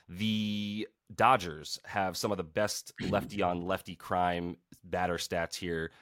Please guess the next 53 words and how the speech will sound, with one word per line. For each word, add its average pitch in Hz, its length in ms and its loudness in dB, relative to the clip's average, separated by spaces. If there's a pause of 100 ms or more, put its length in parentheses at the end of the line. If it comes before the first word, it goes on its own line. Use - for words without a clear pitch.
Freddie 110 180 4
Freeman 101 260 2
is 95 220 4
the 87 80 -2
best 87 220 0
left-handed 85 360 -2
hitter 85 340 -2
against 85 360 -2
left-handed 87 340 -2
pitching 82 400 -4 (640)
maybe 90 240 0
in 101 60 4
the 95 60 6
last 90 300 2
decade. 139 420 -2 (140)
Like, 87 180 0
he's 92 160 -8
definitely 104 280 4
the 95 100 4
best 98 240 2
in 101 60 -4
the 92 60 4
last 95 240 2
couple 104 220 2
of 92 60 -2
years 98 340 6
and, 92 120 0
and 90 120 -2
this 110 200 0
year 95 100 2
for 90 160 -6
sure. 104 300 2
So, 92 360 4 (280)
um, 90 380 8
the 95 80 -2
fact 113 220 4
that 113 60 0
he 104 160 -4
hits 101 220 -4
lefties 95 320 2
so 95 180 4
well 92 220 6
is 85 140 0
not 90 420 0
gonna 95 180 0
be 95 140 -2
a - 20 0
good 90 220 -4
thing 92 180 0
for 90 200 -2
a 87 40 -2
team 92 280 -2
that, 87 240 0